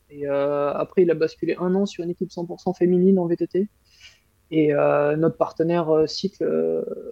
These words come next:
a arrêté de nous suivre. Et voilà, la, l'aventure s'est arrêtée comme ça, mais sans regret. C'était le,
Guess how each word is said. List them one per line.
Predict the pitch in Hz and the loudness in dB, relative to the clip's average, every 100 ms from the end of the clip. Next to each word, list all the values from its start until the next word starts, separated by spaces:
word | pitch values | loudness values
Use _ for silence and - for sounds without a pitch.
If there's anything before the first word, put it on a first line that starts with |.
| - _ | -18 _
a | - 156 | -10 -6
arrêté | 156 160 175 | -4 -2 -2
de | 165 | -2
nous | 160 | -4
suivre. | - 170 156 139 | 0 0 0 -4
Et | 135 139 | -8 -6
voilà, | 143 143 | -4 -2
la, | 143 139 | -2 -2
l'aventure | - 151 160 - 175 | -2 -2 -2 -4 -2
s'est | 165 | 0
arrêtée | 165 165 | 0 0
comme | - 170 | -2 -2
ça, | 190 170 | 0 -2
mais | 151 | -2
sans | 151 - | -8 -8
regret. | - 156 151 160 | -6 -4 0 0
C'était | 160 135 - | 0 -8 -20
le, | 135 | -20